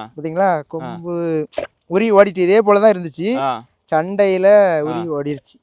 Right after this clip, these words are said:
Speaker 2: ஓஹோ.
Speaker 1: ஆ, எப்படி?
Speaker 2: ஆட்டுக்கு ஆ-, ஆ-, ஆட்டு
Speaker 1: ஆ.
Speaker 2: பிரச்சனை வரும், ஏன்னா?
Speaker 1: இப்ப சண்டை போடையில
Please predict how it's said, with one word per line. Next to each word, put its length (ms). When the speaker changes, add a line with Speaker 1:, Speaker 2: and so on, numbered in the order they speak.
Speaker 2:
ஓஹோ. 380
Speaker 1:
ஆ, 60
எப்படி? 360
Speaker 2:
ஆட்டுக்கு 280
ஆ-, 380
ஆ-, 260
ஆட்டு 300
Speaker 1:
ஆ. 140
Speaker 2:
பிரச்சனை 300
வரும், 200
ஏன்னா? 180
Speaker 1:
இப்ப 340
சண்டை 380
போடையில 360